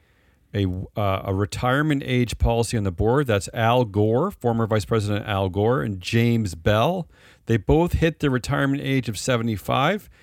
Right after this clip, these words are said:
and they stepped down, which is, you know, a positive thing. But, uh, at the same time, Ron Sugar, who is the audit committee chair,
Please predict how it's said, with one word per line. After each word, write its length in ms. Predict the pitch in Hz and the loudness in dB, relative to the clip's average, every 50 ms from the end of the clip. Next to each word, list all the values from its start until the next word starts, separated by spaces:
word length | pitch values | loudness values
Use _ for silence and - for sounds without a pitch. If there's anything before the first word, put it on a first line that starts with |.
| - - _ _ | -20 -20 _ _
and 100 | - 117 | -4 -2
they 80 | 113 113 | -2 -2
stepped 320 | 104 - - 131 123 - | 0 2 2 2 2 2
down, 300 | - 123 120 139 175 180 | 2 2 2 2 2 0
which 200 | 139 117 104 - | 0 -2 -4 -4
is, 300 | 101 92 85 82 - - | -6 -8 -8 -10 -12 -12
you 100 | - 110 | -10 -6
know, 300 | 101 98 101 139 135 - - - | -4 -4 -2 -4 -6 -8 -10 -12
a 80 | 107 | -12
positive 720 | - - - 110 110 107 104 110 107 107 104 98 - - _ _ _ _ _ | -6 -2 0 2 2 2 2 2 2 2 0 0 -4 -10 _ _ _ _ _
thing. 340 | _ - 135 151 170 185 185 - _ _ - - - - - | _ -2 0 0 0 -2 -4 -10 _ _ -20 -20 -20 -18 -4
But, 340 | - 196 214 202 185 - - _ _ _ _ _ _ _ _ _ _ - | 0 4 4 4 4 2 -2 _ _ _ _ _ _ _ _ _ _ -10
uh, 240 | - 147 165 170 160 | -10 -8 -6 -6 -6
at 120 | 139 - | -6 -8
the 40 | 127 | -6
same 300 | - - 175 165 156 147 | -4 -2 0 0 -2 -2
time, 380 | - 170 175 170 165 165 156 | -2 -2 0 0 0 -2 -4
Ron 460 | 147 - 135 127 143 143 147 143 135 127 | -6 -4 -2 0 2 2 2 2 0 0
Sugar, 640 | 120 - - - - - 202 220 175 139 135 139 | -2 -4 -6 -4 0 0 0 2 2 0 0 0
who 160 | 131 123 117 120 | 2 2 4 4
is 120 | 113 104 | 4 2
the 100 | 117 123 | 0 0
audit 220 | 123 120 120 123 - | 2 0 0 -2 -2
committee 240 | - 120 117 113 110 | -4 -2 -2 -2 -4
chair, 560 | - - - 139 135 131 127 123 123 120 | -4 -4 0 2 4 4 6 4 4 2